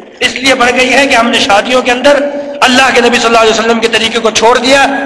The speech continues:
اللہ کے نبی صلی اللہ علیہ وسلم نے شادی کے اندر سے برکت اٹھا لی۔ اب وہ جب برکت اٹھا لی تو میری یہ گارنٹی ہے کہ آپ ایک لاکھ روپے کمانے والے ہوں، بیوی بچوں کو سونے کا لقمہ دینے والے ہوں، ان کی زبان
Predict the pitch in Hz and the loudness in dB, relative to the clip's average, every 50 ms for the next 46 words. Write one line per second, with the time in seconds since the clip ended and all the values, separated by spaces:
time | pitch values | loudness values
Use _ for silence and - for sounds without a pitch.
0 | 277 254 226 240 240 240 240 233 220 214 220 220 226 220 220 226 220 208 214 214 | -2 -2 0 0 2 2 0 0 0 -2 -2 -2 -2 -2 -2 0 0 0 0 0
1 | 196 - 220 220 226 220 220 214 - 196 185 190 214 208 202 196 190 196 180 - | -4 -6 -6 -6 -4 -4 -4 -4 -2 -2 -2 -4 -4 -6 -8 -8 -6 -8 -8 -8
2 | 190 - 170 165 175 165 156 135 131 139 123 - - - - - _ _ _ _ | -8 -10 -10 -10 -10 -12 -10 -10 -12 -12 -12 -14 -18 -20 -20 -20 _ _ _ _
3 | _ _ _ _ _ _ _ _ _ _ _ _ _ _ _ _ _ - - 190 | _ _ _ _ _ _ _ _ _ _ _ _ _ _ _ _ _ -4 -2 -2
4 | 202 214 220 214 220 214 220 214 214 214 - 254 - - - - 190 208 220 233 | 0 0 0 0 0 -2 0 -2 -2 0 0 -2 -2 -2 -2 0 0 0 0 0
5 | 254 269 - - - - - - - - - - - - 202 208 220 226 226 254 | -4 -6 -6 -8 -12 -16 -16 -18 -20 -20 -20 -14 -10 -8 -4 -2 0 0 0 0
6 | 254 247 240 - 220 220 233 233 220 262 285 - - 202 208 220 - - - - | 0 0 0 0 0 0 0 0 0 0 -2 0 0 0 0 -2 -2 -6 -10 -10
7 | - - - - - - - - 214 208 202 233 254 262 254 254 247 254 254 247 | -12 -14 -14 -18 -20 -10 -4 -2 0 2 2 4 2 2 2 2 2 0 0 0
8 | 247 226 226 254 262 262 269 269 277 269 262 269 247 240 233 233 240 233 226 220 | 0 2 2 2 2 2 2 2 2 2 2 2 2 2 2 2 2 2 2 0
9 | 220 214 214 - - 160 - - - - - - - - - - - - 233 240 | 0 0 -2 -4 -4 -6 -8 -8 -12 -16 -16 -18 -20 -20 -20 -12 -6 -4 -2 0
10 | 262 277 277 269 - 277 226 247 262 262 269 262 262 262 - 233 233 247 262 262 | 0 0 0 0 -2 0 0 0 0 2 2 0 0 0 0 0 0 0 0 0
11 | 262 254 262 - - 254 254 262 277 269 269 262 262 247 233 233 226 226 220 175 | 0 0 0 0 -2 0 2 2 2 2 2 2 2 2 2 2 2 2 0 -2
12 | - 175 170 - - - - - - - 226 262 254 - 277 262 - 226 220 226 | -2 -4 -6 -8 -10 -14 -14 -12 -6 -2 -2 0 0 0 -2 -2 0 0 2 2
13 | 240 262 269 | 2 2 0